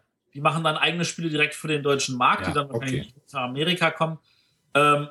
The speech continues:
Speaker 1: Lords of Waterdeep ins Deutsche zu übersetzen, würde sich, hätte sich wahrscheinlich gelohnt. Ob es sich jetzt noch lohnt, weiß ich nicht
Speaker 2: Jetzt
Speaker 1: mehr.
Speaker 2: ist wahrscheinlich schon wieder zu alt.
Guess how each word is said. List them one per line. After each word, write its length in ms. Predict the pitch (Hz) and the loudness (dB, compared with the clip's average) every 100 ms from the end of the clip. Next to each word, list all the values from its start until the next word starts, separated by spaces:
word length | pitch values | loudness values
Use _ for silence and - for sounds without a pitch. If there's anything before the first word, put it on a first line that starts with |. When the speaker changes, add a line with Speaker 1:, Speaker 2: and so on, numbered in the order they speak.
| - | -8
Speaker 1:
Lords 400 | 160 160 214 247 | -4 0 2 4
of 100 | 185 | 4
Waterdeep 300 | 226 220 214 | 4 2 -2
ins 120 | 170 | -2
Deutsche 240 | 202 202 | 0 0
zu 80 | - | -2
übersetzen, 320 | 196 175 - | 0 2 2
würde 160 | 151 196 | 4 4
sich, 280 | 170 156 - | 2 0 -2
hätte 180 | 151 220 | 0 2
sich 140 | 190 | 2
wahrscheinlich 360 | 170 170 156 143 | 0 2 0 0
gelohnt. 340 | 147 139 226 | -2 0 0
Ob 100 | 151 | -2
es 60 | - | -2
sich 120 | 143 | 0
jetzt 160 | 170 170 | 0 0
noch 140 | 147 | -2
lohnt, 180 | 139 127 | -2 -2
weiß 180 | 120 113 | 0 0
ich 120 | 117 | -2
nicht 140 | 139 - | -2 0
Speaker 2:
Jetzt 100 | 202 | 2
Speaker 1:
mehr. 80 | 135 | 4
Speaker 2:
ist 80 | |
wahrscheinlich 340 | 139 135 131 127 | 4 4 4 4
schon 100 | 135 | 2
wieder 120 | 117 | 2
zu 160 | 117 110 | 2 0
alt. 280 | 104 107 | 0 0